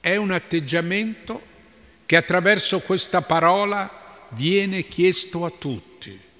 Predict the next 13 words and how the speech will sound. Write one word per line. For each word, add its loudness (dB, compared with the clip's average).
pregare -2
ed -4
essere -2
memori -4
dei -4
nostri -4
fratelli -4
e -8
delle -2
nostre -6
sorelle -2
nel -8
mondo. -10